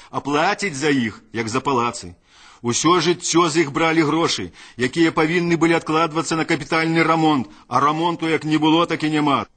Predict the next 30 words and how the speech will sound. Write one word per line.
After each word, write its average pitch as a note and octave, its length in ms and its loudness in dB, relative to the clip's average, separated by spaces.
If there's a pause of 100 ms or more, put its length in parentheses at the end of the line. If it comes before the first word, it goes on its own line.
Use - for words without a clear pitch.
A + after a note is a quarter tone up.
(120)
Дык D3 240 -4
куды, G3 400 2
у D#3+ 160 2
чыю F3+ 560 -2
кішэнь E3 520 0 (240)
адклаліся A#2+ 680 -4
тыя G#2 240 -8
грошы? F#2+ 400 -8 (640)
Дзе G#2 240 -2
падзеліся D3 480 0
грошы, D3 400 0 (640)
якія D3+ 320 0
ўкладвалі D3 560 -2
людзі D3 240 0
ў D3 80 2
Ашчадны C#3 480 -2
банк C#3+ 400 -2 (280)
за A2 120 -8
савецкім C3 480 -2
часам? A#2 480 -6 (420)
Лукашенко D#3+ 600 -2
яшчэ D#3+ 340 0
шаснаццаць D#3+ 720 -2
год E3+ 240 -4
таму, E3 380 -4 (200)
яшчэ B2+ 300 -2
перад D#3 320 0
першымі E3 560 2
сваімі E3+ 480 -2
выбарамі, D#3 640 0